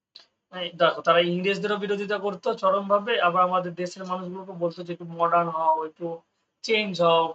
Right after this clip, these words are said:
উম, সময় চেঞ্জ হয়েছে, এরকম ভাবে মনে করো। নেক্সট, কে কবে একাডেমিক অ্যাসোসিয়েশন প্রতিষ্ঠা করে? খুব ইম্পর্টেন্ট, একাডেমিক হবে। এটা হয়েছিল হেনরি ভিভিয়ান ডোরেজিও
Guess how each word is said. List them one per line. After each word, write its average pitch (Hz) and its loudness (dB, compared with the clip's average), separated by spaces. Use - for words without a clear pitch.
উম, 165 -14
সময় 190 -4
চেঞ্জ 180 -6
হয়েছে, 165 -6
এরকম 175 -8
ভাবে 151 -16
মনে 147 -20
করো। 139 -16
নেক্সট, 151 -10
কে 202 2
কবে 170 4
একাডেমিক 190 -2
অ্যাসোসিয়েশন 175 -4
প্রতিষ্ঠা 170 -8
করে? 151 -6
খুব 175 -8
ইম্পর্টেন্ট, 170 -2
একাডেমিক 165 -4
হবে। - -14
এটা 170 2
হয়েছিল 170 -2
হেনরি 170 -4
ভিভিয়ান 170 -4
ডোরেজিও 165 -6